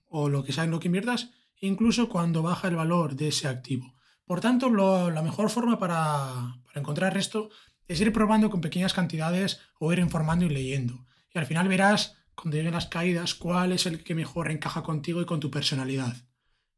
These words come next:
Ya que lo más importante es ser constante y tener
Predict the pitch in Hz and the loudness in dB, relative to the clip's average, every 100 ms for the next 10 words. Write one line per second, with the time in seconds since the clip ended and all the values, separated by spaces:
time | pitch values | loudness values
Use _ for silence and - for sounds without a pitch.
0 | - 170 170 190 202 - _ - 156 160 | -8 -4 -2 0 -2 -6 _ -4 -2 0
1 | 185 165 175 175 175 - 180 - 190 170 | 0 0 -2 -2 -2 -2 -6 -4 -2 -2
2 | - 185 180 196 190 - _ - 147 165 | -2 0 0 -4 -8 -18 _ -10 -4 -2
3 | 190 - | -4 -8